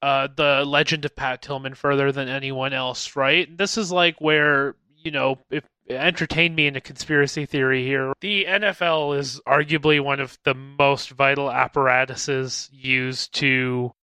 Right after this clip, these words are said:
by the way, close relationship with the U S military, used to push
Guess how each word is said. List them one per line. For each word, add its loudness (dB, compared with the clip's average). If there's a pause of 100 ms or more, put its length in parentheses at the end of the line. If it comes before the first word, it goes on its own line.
(160)
by 4
the -2
way, -6
close 4
relationship 0
with 0
the 0
U 2
S -4
military, 0
used -2
to -16
push 0